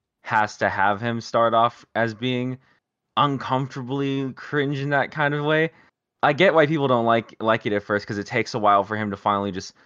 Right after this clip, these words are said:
snap out of and be a man. But th-, it's not the case with a lot of them. So, for example, my favorite manga of all time is actually Nisekoi. And I've actually made two videos on Nisekoi, kind of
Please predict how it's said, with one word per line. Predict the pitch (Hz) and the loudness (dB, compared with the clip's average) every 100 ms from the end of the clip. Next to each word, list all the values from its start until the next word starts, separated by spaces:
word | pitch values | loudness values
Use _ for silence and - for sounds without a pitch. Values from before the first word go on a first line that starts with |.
| _ | _
snap | - 120 107 104 | -10 -2 0 2
out | 98 98 | 2 2
of | 92 | 0
and | 92 | -4
be | 92 | -4
a | 90 | -4
man. | 90 87 | -2 -2
But | 95 | -2
th-, | 107 120 135 | -2 -4 -4
it's | 120 | -2
not | 143 147 | -2 -2
the | 131 | -4
case | - 117 110 117 | -6 -6 -4 -6
with | 101 _ _ _ _ _ _ _ 107 | -10 _ _ _ _ _ _ _ -4
a | |
lot | 107 104 104 | 2 4 4
of | 101 | 2
them. | 90 | -4
So, | 90 131 117 | -4 -2 -2
for | 131 120 | 0 -2
example, | 110 120 - 113 104 - | -2 -6 -2 -2 -2 0
my | 120 151 | 2 2
favorite | 139 - 127 113 101 | 0 -2 -2 -2 0
manga | 95 92 90 | 0 0 -2
of | |
all | 87 85 | -2 -2
time | - 92 87 85 | -2 -4 -4 -8
is | 90 | -6
actually | 95 92 - 95 87 | -2 -2 -2 -8 -6
Nisekoi. | 92 113 101 - 90 82 80 _ _ _ _ - | -4 -4 -6 -2 0 0 -4 _ _ _ _ -4
And | 113 107 107 101 - | 0 0 -2 -6 -2
I've | 104 104 | 0 2
actually | 110 110 113 104 98 | 0 0 -4 -4 -2
made | 98 95 90 - | -2 -2 -6 -10
two | - 123 117 | -4 -2 -2
videos | 98 104 104 95 | -2 -2 0 -2
on | 95 92 | -2 -4
Nisekoi, | 90 95 107 92 87 | -8 -6 -2 0 0
kind | 104 | -2
of | 95 90 | -2 -4